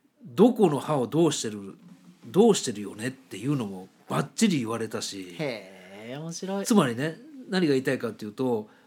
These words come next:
Speaker 1: 蓮堂さんとか森さんから見たらそこは変わらない部分なんですよ。
Speaker 2: うん。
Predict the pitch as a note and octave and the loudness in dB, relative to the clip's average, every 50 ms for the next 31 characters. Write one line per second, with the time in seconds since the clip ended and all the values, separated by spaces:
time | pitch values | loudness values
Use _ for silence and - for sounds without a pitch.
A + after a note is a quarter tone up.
0 | _ - D3+ G3+ B3 A3+ G3+ F#3+ D3+ D3 C#3+ B2+ A#2+ B2 G#2 G#2+ G#2 G#2+ B2+ D3 | _ 0 4 4 4 4 4 0 0 -2 -4 -6 -8 -10 -12 -12 -10 -8 -6 -6
1 | C#3+ - F3 E3+ E3 - E3 E3 D#3+ D3 D3+ A2+ F#2+ - - D3+ E3+ C#3 - - | -6 -6 -6 -8 -6 -6 -6 -6 -6 -6 -8 -8 -10 -10 -8 -6 -6 -6 -6 -4
2 | - F#3 A3 C4+ D4+ D#4 D#4+ D4 A3+ D3 C#3 C3+ B2 A#2 G#2+ F#2+ F#2 F#2 - - | -2 -2 0 -2 -2 -4 -4 -2 -2 -2 -2 -2 -4 -6 -10 -10 -14 -16 -16 -16
3 | - - - - D3+ D3 C#3+ C3+ B2+ B2 | -16 -16 -14 -10 -8 -8 -8 -8 -8 -12